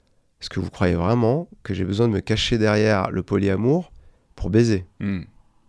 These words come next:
Speaker 1: Non, mais moi, euh, tout le monde sait que le sexe et moi, euh, ça fait un. Moi, j'adore ça, donc, euh,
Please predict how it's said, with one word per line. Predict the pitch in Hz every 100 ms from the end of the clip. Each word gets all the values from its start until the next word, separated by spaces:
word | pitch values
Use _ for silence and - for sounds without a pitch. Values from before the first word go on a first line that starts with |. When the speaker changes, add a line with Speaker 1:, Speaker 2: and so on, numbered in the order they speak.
| _ _ _ _ _ _ _ -
Speaker 1:
Non, | 92
mais | 87
moi, | 98 113 117 95 98
euh, | - -
tout | -
le | 101
monde | 104
sait | - 135
que | -
le | 101 98 92
sexe | - 120 -
et |
moi, | 98 117 127
euh, | 110 92
ça | - 90
fait | - 135
un. | 135 135 _ _ - _ -
Moi, | 104
j'adore | 101 104 117
ça, | - 135 110
donc, | 95 -
euh, | 95 92